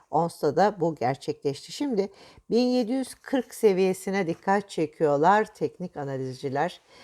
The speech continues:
Bin yedi yüz kırk seviyesinin önemli bir destek olduğunu söylüyorlar. Ons fiyatlaması içerisinde hemen bakalım. Ons an,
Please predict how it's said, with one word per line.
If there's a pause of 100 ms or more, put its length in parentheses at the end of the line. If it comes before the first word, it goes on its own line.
(220)
Bin
yedi
yüz
kırk
seviyesinin
önemli
bir
destek
olduğunu
söylüyorlar. (120)
Ons
fiyatlaması
içerisinde
hemen
bakalım. (500)
Ons
an,